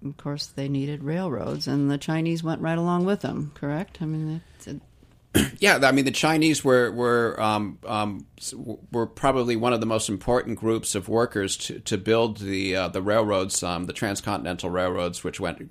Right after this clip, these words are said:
Speaker 2: connected San Francisco with the East Coast. Um, and as they built the railroads, um, they were organized into labor gangs, and each labor gang, um, had a car, you know, they, on the tracks, they would have a,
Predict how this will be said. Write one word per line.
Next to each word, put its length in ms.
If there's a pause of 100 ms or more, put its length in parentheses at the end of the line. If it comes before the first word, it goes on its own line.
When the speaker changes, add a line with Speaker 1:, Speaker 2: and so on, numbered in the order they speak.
Speaker 2:
connected 400
San 200
Francisco 480
with 180
the 120
East 220
Coast. 400 (520)
Um, 460
and 400
as 380
they 180
built 320
the 80
railroads, 720
um, 240
they 100
were 460
organized 500
into 180
labor 360
gangs, 420
and 100
each 280
labor 340
gang, 460 (480)
um, 260
had 360
a 500 (260)
car, 600
you 100
know, 80
they, 280
on 200
the 80
tracks, 420
they 100
would 120
have 220
a, 320